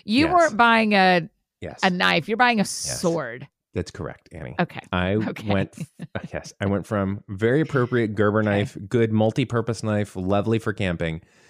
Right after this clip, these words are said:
Speaker 2: Uh, one, two, no knife is gonna protect me against the bear. F-, fallacy number one, right? That's
Speaker 1: Mm.
Speaker 2: never going to happen.
Speaker 1: Mm-hmm.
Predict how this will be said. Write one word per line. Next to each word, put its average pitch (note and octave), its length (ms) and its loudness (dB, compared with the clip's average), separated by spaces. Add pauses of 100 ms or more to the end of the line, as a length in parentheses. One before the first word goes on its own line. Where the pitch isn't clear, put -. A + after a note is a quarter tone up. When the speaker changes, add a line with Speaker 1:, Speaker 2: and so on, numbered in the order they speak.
(480)
Speaker 2:
Uh, F2+ 380 2 (540)
one, F#2 460 2 (180)
two, G2+ 440 2 (200)
no G#2 320 2
knife G2+ 260 0
is F#2 100 -4
gonna G2+ 160 0
protect F#2+ 280 -4
me F#2 100 0
against F2 320 -2
the E2+ 60 -8
bear. D2 480 -2
F-, - 140 -20 (160)
fallacy F#2+ 400 -2
number D#2+ 240 -4
one, C2+ 260 -10
right? F#2 220 -4
That's F#2+ 200 0
Speaker 1:
Mm. G#2 60 2
Speaker 2:
never G#2 220 2
going F#2+ 220 2
to E2+ 80 -6
happen. E2 460 -4
Speaker 1:
Mm-hmm. D3+ 240 -12